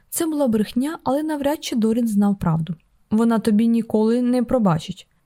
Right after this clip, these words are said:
Ти дозволив собі розпорядитися її долею. Мало того, ти влаштував із цього гидне видовище. Ти ніяк не здурів?" "Я не потребую її прощення. Мені було достатньо вчорашньої ночі. Ще один сплеск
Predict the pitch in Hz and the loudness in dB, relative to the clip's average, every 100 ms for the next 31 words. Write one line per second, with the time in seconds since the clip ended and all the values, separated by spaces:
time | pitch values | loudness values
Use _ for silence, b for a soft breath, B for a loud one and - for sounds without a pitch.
0 | - 233 220 202 226 226 233 233 240 226 | -2 2 2 2 2 2 2 0 0 2
1 | 233 226 233 208 208 208 247 247 190 165 | 0 0 0 2 0 -2 -2 2 4 4
2 | 160 160 - b b 220 254 208 165 175 | 4 2 -2 b b 0 2 2 2 2
3 | 165 165 - 208 202 - 214 196 196 226 | 2 0 0 2 2 0 2 4 2 0
4 | - 220 - 233 226 240 226 220 220 233 | -2 -2 -2 0 2 2 2 2 2 2
5 | 214 175 151 - - - _ - 226 220 | 2 2 2 -2 -14 -20 _ -2 2 4
6 | 214 185 190 196 196 214 247 262 _ _ | 4 2 4 2 4 2 0 -4 _ _
7 | _ _ _ _ _ 233 262 269 262 277 | _ _ _ _ _ 0 2 0 -2 0
8 | 269 214 185 180 180 175 147 - 170 165 | 0 4 4 4 2 0 0 0 0 0
9 | - 208 214 220 214 220 233 240 214 175 | -2 0 2 4 2 2 0 0 0 2
10 | 190 190 208 185 165 202 196 156 - - | 2 2 2 0 2 2 4 2 -2 -10
11 | - - 214 196 185 185 - 208 185 170 | -10 -2 2 2 4 2 0 0 0 0
12 | - | -6